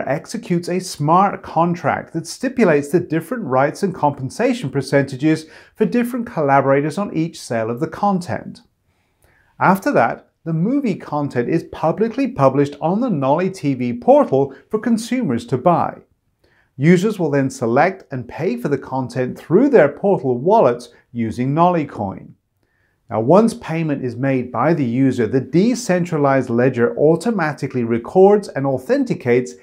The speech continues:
each transaction. Now, all authenticated transactions are placed into encrypted blocks and added in a permanent form to the decentralized ledger.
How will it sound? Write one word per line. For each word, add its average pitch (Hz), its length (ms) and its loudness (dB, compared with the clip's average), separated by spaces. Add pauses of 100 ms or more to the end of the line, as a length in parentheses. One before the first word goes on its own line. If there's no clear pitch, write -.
(200)
each 190 300 -2
transaction. 117 920 -4 (1040)
Now, 160 140 2
all 220 420 6
authenticated 143 760 -4
transactions 120 720 -4
are 143 80 -4
placed 160 380 -4
into 180 360 0
encrypted 127 680 -2
blocks 160 560 4 (220)
and 147 120 -8
added 180 320 0
in 143 140 -6
a 143 140 -2
permanent 233 580 -2
form 131 300 0
to 180 100 -4
the 220 100 0
decentralized 127 960 -4
ledger. 151 540 2